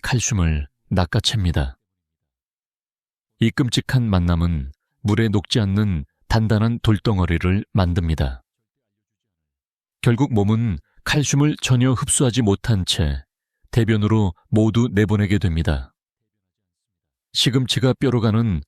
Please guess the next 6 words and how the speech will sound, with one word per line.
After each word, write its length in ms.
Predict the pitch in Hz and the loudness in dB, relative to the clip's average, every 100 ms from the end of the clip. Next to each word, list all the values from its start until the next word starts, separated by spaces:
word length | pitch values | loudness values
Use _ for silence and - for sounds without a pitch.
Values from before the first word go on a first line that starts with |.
| _ _ _ | _ _ _
보급로를 680 | 113 110 113 107 104 110 127 - | 0 2 0 2 2 2 0 -4
차단하는 520 | - 127 123 110 104 | -4 0 0 2 2
것입니다. 640 | 95 - 92 78 69 - _ _ _ _ _ _ _ _ _ _ 110 | 0 -2 -2 -2 -4 -6 _ _ _ _ _ _ _ _ _ _ -2
여기서 400 | 98 - 110 98 | 0 0 0 0
끝이 320 | - - - | -2 -2 0
아닙니다. 540 | 98 90 85 73 67 | 0 0 0 -2 -6